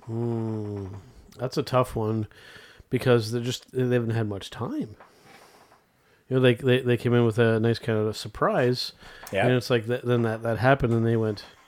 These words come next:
Speaker 1: "Uh, so what do we do now?" It, it's, it's, it's
Speaker 2: Yeah.
Speaker 1: almost like they, they, they went with it, and then it's like they just forgot. You know?
Speaker 2: That's, yeah.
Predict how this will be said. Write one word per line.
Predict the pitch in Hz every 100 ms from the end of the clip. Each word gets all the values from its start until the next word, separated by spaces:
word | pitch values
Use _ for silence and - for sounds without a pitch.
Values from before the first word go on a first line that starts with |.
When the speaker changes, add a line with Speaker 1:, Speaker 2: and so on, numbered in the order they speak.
| _ _ _ _ _ _ _ _ _ _ _ - - _ _ -
Speaker 1:
"Uh, | 143 135 135 139
so | 131
what | 151
do | 151
we |
do | 151 135
now?" | 104 - - - - - _ - - _ _ _ - - - _ _ - -
It, | 135 147
it's, | 143
it's, | 165 131 165
it's | 143
Speaker 2:
Yeah. | 135
Speaker 1:
almost | 139 127
like | 117
they, | 127 123
they, | 120 117 117 110 - - - - _
they | 117 113 113 113
went | 117 117 139 208
with | 147 127
it, | 139
and | 131 120
then | 123
it's | 120 -
like | 127 -
they | 120 117 117
just | 110 113 -
forgot. | - 107 98 139 - - - _ _ - - - - _ _ _ _ _ _ _ _ -
You | 123
know? | 123 117
Speaker 2:
That's, | 117 139 117 -
yeah. | 120 113 135